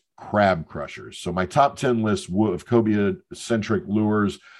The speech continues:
wouldn't be real if it didn't have some crab imitators in it. And so I'm gonna give the number seven spot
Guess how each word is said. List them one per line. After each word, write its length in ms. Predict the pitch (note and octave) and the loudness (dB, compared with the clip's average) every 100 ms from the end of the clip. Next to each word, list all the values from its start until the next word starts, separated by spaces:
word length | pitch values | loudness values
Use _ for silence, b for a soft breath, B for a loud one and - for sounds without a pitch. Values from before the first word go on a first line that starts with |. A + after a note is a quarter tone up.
| B B | B B
wouldn't 520 | F2 F#2 A#2 D#3+ D3 C3 | -4 2 4 4 0 -2
be 220 | B2+ A#2+ | 2 4
real 560 | A2 A2+ A#2 A2 G#2+ | 4 6 6 6 2
if 140 | A#2+ A#2 | -2 -4
it 160 | F2+ | -6
didn't 220 | - B2 A2+ | 0 0 2
have 240 | A2+ G#2 | 0 -2
some 180 | - E2+ | -6 -12
crab 380 | - G2 F2+ D#2+ | 2 4 4 0
imitators 640 | D2 C#2+ C#2 C2 C2+ C#2 | -8 -10 -12 -10 -12 -12
in 80 | C#2 | -14
it. 100 | C#2 | -16
And 100 | C#2+ | -14
so 160 | E2 | -6
I'm 220 | F2+ C#3+ | 2 2
gonna 200 | D#3+ D#3 | 2 -4
give 300 | A#2+ A2+ A#2 | 2 4 4
the 80 | F2+ | 2
number 300 | F#2 A2 A#2 | -2 0 0
seven 400 | A2 - A2+ G#2 | -2 4 4 4
spot 480 | G2 - F#2+ F#2 F#2 | -6 -4 0 2 0